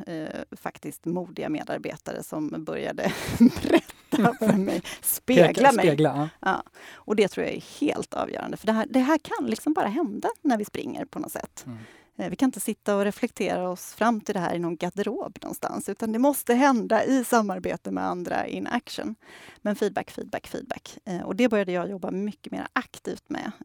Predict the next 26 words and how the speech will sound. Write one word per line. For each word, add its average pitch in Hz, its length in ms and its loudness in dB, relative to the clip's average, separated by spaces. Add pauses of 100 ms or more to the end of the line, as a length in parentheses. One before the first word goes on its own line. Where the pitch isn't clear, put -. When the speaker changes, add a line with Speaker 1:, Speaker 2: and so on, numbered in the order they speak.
Speaker 1:
eh, - 460 -8
i, - 260 -14 (460)
efter 196 520 -6 (120)
det 185 120 -6
här. 208 400 -4
Eh, 185 560 -8
jag, 185 140 -6
jag 202 140 -6
blev 269 140 2
också - 200 -6
ganska 208 240 -4
medveten 226 640 -4
då 185 160 -4
om 180 120 -8
att - 160 -12
jag 175 100 -6
hade 175 200 -8
varit 180 440 -10
rätt - 340 -10
så - 160 -10
rädd - 480 -6 (220)
för - 400 -6 (200)
feedback. - 720 -12 (120)
Speaker 2:
Mhm. 139 160 -10 (520)
Speaker 1:
Eftersom 185 600 -6
jag 175 380 -6